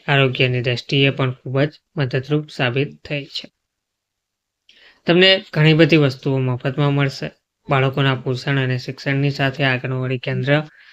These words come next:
તેમના સ્વાસ્થ્યને લગતી વસ્તુઓ પૂરી પાડે છે. આંગણવાડીમાં બાળકોને પૌષ્ટિક આહાર એટલે કે પૂરક પોષણ પણ આપવામાં આવે છે.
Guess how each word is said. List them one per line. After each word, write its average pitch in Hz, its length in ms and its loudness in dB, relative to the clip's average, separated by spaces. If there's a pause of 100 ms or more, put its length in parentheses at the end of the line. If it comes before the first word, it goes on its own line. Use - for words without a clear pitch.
(320)
તેમના 170 300 4
સ્વાસ્થ્યને 165 720 2
લગતી 143 360 -2
વસ્તુઓ 139 480 -2
પૂરી 143 280 -2
પાડે 147 300 2
છે. 151 160 -4
આંગણવાડીમાં 131 680 -2
બાળકોને 131 420 -2
પૌષ્ટિક 139 500 -6
આહાર 139 300 0
એટલે 135 240 -4
કે 131 120 -6
પૂરક 147 440 -4
પોષણ 151 340 -4
પણ 151 140 -2
આપવામાં 151 440 -2
આવે 151 160 0
છે. 151 200 -12